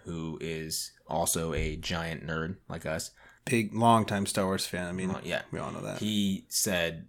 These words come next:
Speaker 1: that he tweeted out a review of what he thought about the movie, and that it essentially is good fan service to the movie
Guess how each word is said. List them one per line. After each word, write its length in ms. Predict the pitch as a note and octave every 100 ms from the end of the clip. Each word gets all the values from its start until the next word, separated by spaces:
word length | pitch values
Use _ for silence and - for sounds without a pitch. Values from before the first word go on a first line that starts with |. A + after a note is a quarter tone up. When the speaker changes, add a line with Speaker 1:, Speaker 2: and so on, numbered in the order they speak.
| -
Speaker 1:
that 180 | F#2 D#2
he 160 | G2
tweeted 320 | E2+ F#2+ E2+ E2
out 300 | E2 D#2 - _ - E2
a 480 | D#2+ D2+ E2 D#2+ -
review 300 | F2+ F#2 F2
of 120 | - -
what 200 | F2+ -
he 160 | D#3+
thought 480 | B2 G#2 F#2+ F2+ -
about 240 | E2+ E2
the 40 | D#2+
movie, 320 | D#2+ D#2 D#2+ - _ - - - _
and 600 | F#2 F2+ F2 F2 F2 E2+
that 220 | F2 E2+ F2+
it 260 | F#2 - -
essentially 760 | F2+ G#2 F2+ F2+ F2 C#2+ E2+
is 120 | E2+ -
good 300 | G#2+ G2+ F#2+
fan 340 | - F2 E2
service 500 | - D#2+ D#2 - - -
to 380 | E2+ D#2+ D#2 D#2
the 80 |
movie 360 | D#2 C#2+ -